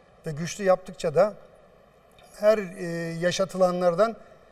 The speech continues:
bana yaşattıklarını fazlasıyla, kat ve kat fazlasıyla intikamını aldım. Dolayısıyla ben o zamanki süreçte Çanakkale Dardanel'e gittim. Oynamıyorum. Yılmaz Vural hocam geldi.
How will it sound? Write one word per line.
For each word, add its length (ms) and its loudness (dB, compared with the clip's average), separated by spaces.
bana 200 4
yaşattıklarını 720 -2
fazlasıyla, 600 0
kat 240 0
ve 100 -4
kat 280 -4
fazlasıyla 680 -4
intikamını 600 -4
aldım. 260 -2
Dolayısıyla 440 2
ben 140 0
o 140 0
zamanki 360 0
süreçte 600 -2
Çanakkale 520 -2
Dardanel'e 440 2
gittim. 400 -6
Oynamıyorum. 640 2
Yılmaz 340 2
Vural 160 2
hocam 280 0
geldi. 480 0